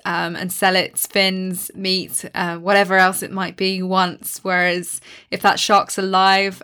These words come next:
um, and you're taking tourists out on a boat or a dive trip,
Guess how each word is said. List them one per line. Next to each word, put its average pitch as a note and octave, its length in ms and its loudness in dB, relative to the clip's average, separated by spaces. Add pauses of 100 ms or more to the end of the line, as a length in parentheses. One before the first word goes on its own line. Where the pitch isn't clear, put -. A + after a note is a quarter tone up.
um, F3+ 440 -2
and F3+ 680 -6
you're G3+ 160 -6
taking G3 360 0
tourists G3 440 0
out F#3 200 2
on F#3+ 80 -4
a F3+ 60 -4
boat F#3 360 0
or F3 240 -4
a E3+ 40 -6
dive F#3 420 2
trip, F#3+ 400 -4